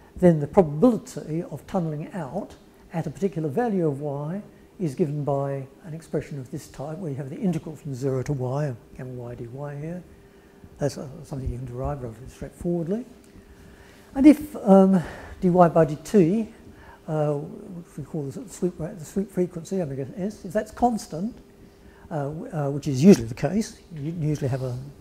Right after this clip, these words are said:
sort of linear bi-, um, uh, current bias, then the expression has a maximum at, uh, the value of, of Y for which, uh, this condition is fulfilled,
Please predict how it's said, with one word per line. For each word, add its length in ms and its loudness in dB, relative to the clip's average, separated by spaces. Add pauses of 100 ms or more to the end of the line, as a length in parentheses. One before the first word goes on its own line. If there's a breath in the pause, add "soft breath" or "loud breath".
(180)
sort 180 -12
of 160 -4
linear 220 2
bi-, 120 -6
um, 360 -8 (100)
uh, 60 -10
current 300 -10
bias, 320 -4 (720 loud breath)
then 140 8
the 60 8
expression 340 6
has 160 8
a 40 8
maximum 760 0 (460 loud breath)
at, 340 -2 (100)
uh, 300 0
the 100 -2
value 320 10
of, 160 0
of 220 -2
Y 260 -4
for 140 -10
which, 400 -8
uh, 40 -8 (180)
this 240 -10
condition 280 -6
is 120 -4
fulfilled, 600 0